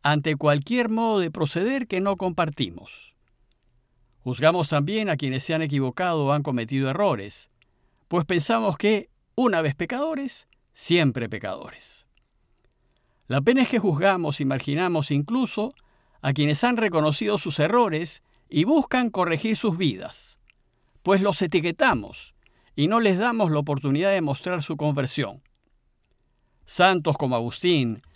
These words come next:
Francisco de Asís e Ignacio de Loyola llevaron vidas muy criticables, por decirlo menos,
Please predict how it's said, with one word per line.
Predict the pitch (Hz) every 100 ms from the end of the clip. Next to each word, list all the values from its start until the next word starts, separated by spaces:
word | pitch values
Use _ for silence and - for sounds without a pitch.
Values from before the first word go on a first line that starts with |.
| _
Francisco | - 139 127 175 147 139
de | 123
Asís | - 185 160 -
e |
Ignacio | 120 127 151 - 143
de |
Loyola | 147 170 226 170 123 127 _ _ _ _ _
llevaron | 131 165 254 240
vidas | 220 269 214 147
muy | 294 302
criticables, | 262 226 208 214 120 101 104 - _
por | 120 101
decirlo | 127 151 147 135
menos, | 147 135 107 123 -